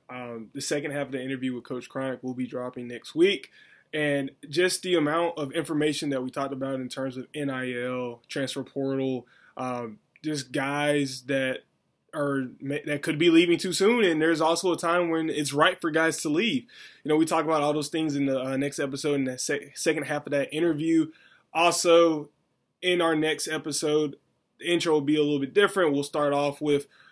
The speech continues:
um, an interview with, well, not really an interview, but just a talk with one of my old teammates from my high school days. So shout out to the Sandy Creek family. Shout out to, uh, Coach Murphy. I'm gonna give him a shout out. Uh, Garvin,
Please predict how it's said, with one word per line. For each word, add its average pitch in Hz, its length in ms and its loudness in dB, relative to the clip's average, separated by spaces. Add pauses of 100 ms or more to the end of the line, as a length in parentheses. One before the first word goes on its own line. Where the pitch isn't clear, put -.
(120)
um, 139 220 0
an 139 60 0
interview 147 400 2
with, 139 340 2 (140)
well, 208 100 0
not 196 100 4
really 156 220 2
an 131 80 -2
interview, 139 300 2
but 127 200 -6
just 135 160 -4
a 139 60 -12
talk 147 360 -4
with 143 260 -2
one 147 100 -2
of 139 60 0
my 131 80 -2
old 131 220 -6
teammates 143 440 -2
from 135 180 -6
my 131 200 -6
high 165 240 0
school 160 280 -2
days. 139 380 2
So 135 300 -2 (280)
shout 139 260 -4
out 135 60 -2
to 139 100 -6
the 131 100 -4
Sandy 139 260 -2
Creek 135 260 -6
family. 151 380 0
Shout 135 240 -4
out 127 220 -4
to, 131 340 -4 (420)
uh, 127 160 -4
Coach 151 300 0
Murphy. 147 500 4
I'm 139 100 4
gonna 131 60 0
give 139 140 2
him 131 100 0
a 127 40 -2
shout 139 320 0
out. 139 280 -2 (220)
Uh, 127 280 -8
Garvin, 143 720 2